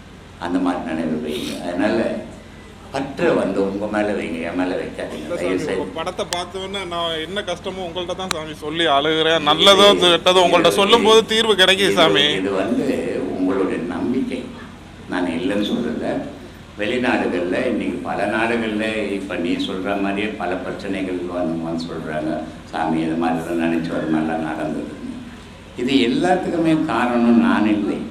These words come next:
Speaker 1: அவங்களுடைய நம்பிக்கை.
Speaker 2: இல்ல சாமி, நீங்க
Speaker 1: அவங்க
Speaker 2: தொட்ட
Speaker 1: நம்பிக்கை நடக்குது. ஆனா நான் இங்கேயே தான் இருக்கிறேன். நான் ஒரு சராசரி மனிதன் தான். என்னுடைய அனுபவத்துல அறிவுரையை சொல்றேன் நான்.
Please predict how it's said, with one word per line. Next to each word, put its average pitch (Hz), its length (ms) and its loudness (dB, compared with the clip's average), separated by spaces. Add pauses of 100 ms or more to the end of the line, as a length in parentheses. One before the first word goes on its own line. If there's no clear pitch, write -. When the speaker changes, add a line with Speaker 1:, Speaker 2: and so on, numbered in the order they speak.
(1040)
Speaker 1:
அவங்களுடைய 87 540 -4
நம்பிக்கை. - 380 -6
Speaker 2:
இல்ல 165 200 -8
சாமி, 156 180 -4
நீங்க 147 200 -4 (100)
Speaker 1:
அவங்க 170 280 4
Speaker 2:
தொட்ட 208 160 8
Speaker 1:
நம்பிக்கை 151 420 2
நடக்குது. 90 520 -4 (840)
ஆனா 120 240 2
நான் 120 380 4
இங்கேயே 110 440 2
தான் 104 160 0
இருக்கிறேன். - 300 -8
நான் 151 260 2
ஒரு 147 200 0
சராசரி 139 560 -2
மனிதன் 95 480 -4
தான். - 180 -6 (840)
என்னுடைய 127 380 0
அனுபவத்துல 170 560 2
அறிவுரையை 113 600 -2
சொல்றேன் 85 480 -10
நான். 71 180 -10